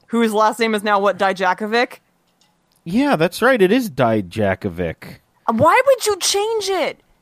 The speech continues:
Speaker 2: I don't know. They probably
Speaker 1: He had
Speaker 2: made
Speaker 1: the
Speaker 2: him.
Speaker 1: best wrestling name, and it was his actual name.
Speaker 2: Yeah, it just doesn't make sense that he would have to change it. You
Speaker 1: Ugh.
Speaker 2: know? I don't know.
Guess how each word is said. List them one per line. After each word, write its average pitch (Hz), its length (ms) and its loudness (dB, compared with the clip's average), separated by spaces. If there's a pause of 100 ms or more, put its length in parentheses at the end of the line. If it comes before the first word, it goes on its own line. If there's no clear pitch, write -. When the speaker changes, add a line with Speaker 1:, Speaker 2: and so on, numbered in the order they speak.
(380)
Speaker 2:
I 123 180 2
don't 76 200 -6
know. 76 140 -6
They 90 140 -2
probably 95 320 -2
Speaker 1:
He 392 80 0
had - 100 0
Speaker 2:
made - 80 -2
Speaker 1:
the - 60 -8
Speaker 2:
him. - 80 -12
Speaker 1:
best 370 300 2
wrestling 370 460 -2
name, 320 200 -2
and 277 80 -2
it 339 60 -4
was 370 120 -6
his 311 140 -6
actual 349 440 0
name. 381 640 -4 (920)
Speaker 2:
Yeah, 156 100 0
it 143 60 0
just 160 180 -6
doesn't 165 200 0
make 127 140 0
sense 117 280 -2
that 117 100 2
he 104 140 0
would 95 100 0
have 95 240 -6
to - 80 -20
change 90 340 -8
it. 71 140 -12 (440)
You 226 80 -4
Speaker 1:
Ugh. 226 180 0
Speaker 2:
know? 110 60 -12 (500)
I 151 120 2
don't 123 140 0
know. 90 160 -4